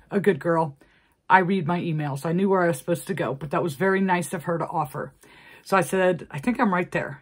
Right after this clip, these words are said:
And she pulls it up. She goes, "Yes, you are." So I go over and I do my, my, start doing my setup.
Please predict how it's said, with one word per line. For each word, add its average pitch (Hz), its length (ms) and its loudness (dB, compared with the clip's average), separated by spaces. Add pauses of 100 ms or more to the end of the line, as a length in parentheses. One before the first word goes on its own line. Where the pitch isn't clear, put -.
And 165 300 -6
she 180 220 -6
pulls 185 420 0
it 190 80 0
up. 220 140 2
She - 120 -10
goes, 156 300 -2
"Yes, 147 240 -4
you 254 140 0
are." 311 360 0 (600)
So 208 640 6 (480)
I 196 80 -2
go 208 320 8
over 190 480 6 (1700)
and 170 180 2
I 175 220 0 (520)
do 175 160 2
my, 175 380 2
my, 175 240 0
start 220 500 2
doing 165 280 2
my 151 100 0
setup. 143 500 -4